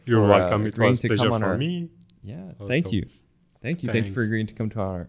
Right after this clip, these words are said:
Speaker 2: on our podcast.
Speaker 1: Thank you. You're welcome.
Speaker 2: Yeah. So we've known each other for a couple of years now 'cause you help us a lot with our different activities at Jesuit Refugee Service.
Speaker 1: Mm-hmm.
Speaker 2: But our listeners might not know you. So why don't you just introduce yourself a bit, George?
Speaker 1: Okay.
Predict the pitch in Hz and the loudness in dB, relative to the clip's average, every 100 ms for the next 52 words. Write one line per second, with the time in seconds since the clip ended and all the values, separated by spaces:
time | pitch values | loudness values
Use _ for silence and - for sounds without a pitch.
0 | - 98 92 - 113 143 87 71 - - | -12 -10 -10 -4 -4 -4 -8 -10 -14 -20
1 | _ _ _ 95 90 87 98 92 95 98 | _ _ _ -12 -10 -16 -16 -14 -14 -14
2 | 92 107 - _ 104 - 64 - 139 120 | -14 -20 -20 _ -14 -12 -10 -6 -4 2
3 | 175 196 170 143 113 113 101 85 - _ | 4 4 2 2 6 6 8 4 0 _
4 | - 104 92 113 98 92 101 110 107 82 | -2 0 2 2 2 0 2 2 2 0
5 | 73 - 120 104 101 - 98 - 92 - | -2 -6 -12 -6 -6 -6 -8 -4 -2 -2
6 | 95 90 95 90 92 78 - 110 101 92 | -4 -6 -6 -8 -8 -10 -6 -4 -4 -2
7 | 82 80 - 92 - 95 90 92 87 - | -4 -6 -12 -12 -8 -8 -6 -8 -10 -6
8 | 104 - 92 - 107 - - 110 98 147 | -6 -6 -10 -12 -14 -14 -16 -12 -10 -10
9 | 170 - - 131 - _ _ _ - 92 | -10 0 6 6 6 _ _ _ -2 2
10 | 143 - 117 104 95 87 60 71 92 123 | 2 2 0 2 0 0 -4 -6 -6 -6
11 | 180 - - 113 92 _ _ _ _ - | -10 -10 -2 -2 -2 _ _ _ _ 0
12 | 147 151 151 143 - _ 131 123 131 156 | 2 0 -6 -6 -8 _ -6 -4 -2 -2
13 | 135 117 90 - 87 90 - - - - | -2 -4 -4 -4 -6 -8 -8 -20 -18 -18
14 | - 170 135 113 107 - 92 87 | -16 -6 -4 -4 -6 -10 -10 -12